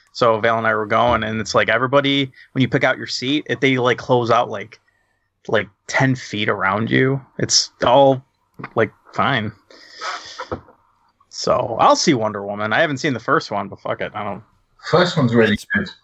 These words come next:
Speaker 2: I really like
Speaker 3: Yeah, it's pretty good. I
Speaker 2: Uh,
Speaker 3: recommend that.
Speaker 2: I'm really looking forward to this one. Um, 'cause obviously it's set in nineteen eighty-four. Soundtrack's gonna be all eighties, so it's gonna be awesome, soundtrack-wise.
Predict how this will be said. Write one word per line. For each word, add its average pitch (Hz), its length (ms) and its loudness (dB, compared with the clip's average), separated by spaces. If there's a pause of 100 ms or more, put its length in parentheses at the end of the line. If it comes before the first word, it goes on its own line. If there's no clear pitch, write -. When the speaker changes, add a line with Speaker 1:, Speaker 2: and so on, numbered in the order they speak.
Speaker 2:
I 120 80 4
really 123 260 6
like 113 240 4
Speaker 3:
Yeah, 349 80 -6
it's - 120 -10
pretty - 260 -2
good. - 260 -8 (640)
I 107 120 4
Speaker 2:
Uh, 110 60 0
Speaker 3:
recommend 107 400 -12
that. 123 160 -16 (260)
Speaker 2:
I'm 135 180 4
really 127 220 6
looking 117 260 2
forward 113 300 4
to 95 80 -10
this 92 240 0
one. 85 240 -2 (600)
Um, 95 640 2 (180)
'cause 95 160 -2
obviously 92 340 2
it's 87 160 2
set - 140 0
in 92 60 -2
nineteen 95 300 2
eighty-four. 90 440 0
Soundtrack's 101 600 0
gonna 95 180 0
be 90 140 2
all 90 180 4
eighties, 90 400 -2
so 87 60 -10
it's 87 80 -8
gonna 92 160 -4
be 87 180 -6
awesome, 87 460 0
soundtrack-wise. - 800 -2